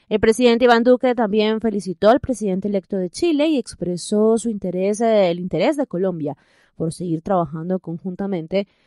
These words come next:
para fortalecer las relaciones bilaterales. Pero de Mar, ¿quién es Gabriel Boric? Es abogado, se dio a conocer durante las protestas estudiantiles del dos mil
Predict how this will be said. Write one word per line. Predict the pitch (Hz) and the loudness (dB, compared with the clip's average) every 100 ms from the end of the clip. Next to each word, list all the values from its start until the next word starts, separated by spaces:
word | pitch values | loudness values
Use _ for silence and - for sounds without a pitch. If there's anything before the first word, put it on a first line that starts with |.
| _ - | _ -2
para | 202 202 | 2 4
fortalecer | 208 202 202 185 190 - 214 226 | 4 -2 0 0 -2 2 2 4
las | 233 | 0
relaciones | 226 208 190 - 202 214 202 | 0 -2 -2 -2 -2 -2 -2
bilaterales. | 208 180 - 175 165 180 - - | -2 -2 -2 -2 -2 -4 -6 0
Pero | 226 220 | 4 4
de | 220 | 4
Mar, | 220 202 196 | 4 2 0
¿quién | _ 269 285 285 269 | _ -4 -2 -2 0
es | 240 233 - | -2 -2 -8
Gabriel | 214 208 202 208 202 - | -2 0 0 0 -2 -6
Boric? | 180 165 208 175 156 _ _ _ - | -6 4 6 6 0 _ _ _ 2
Es | 240 262 - | 8 8 6
abogado, | 247 196 175 269 294 269 370 _ _ | 4 6 6 6 6 4 0 _ _
se | - - 185 | -8 -2 2
dio | 196 | 4
a | 202 | 4
conocer | 262 214 190 214 220 | 2 0 -2 0 2
durante | 254 214 196 180 | 2 0 0 -4
las | 180 | -2
protestas | 190 - 214 - 262 | -6 -2 -4 -2 -8
estudiantiles | 247 - 202 196 226 269 226 | -8 -4 -4 -2 -2 -2 0
del | 220 208 | -2 0
dos | 208 208 | -2 -2
mil | 226 | -4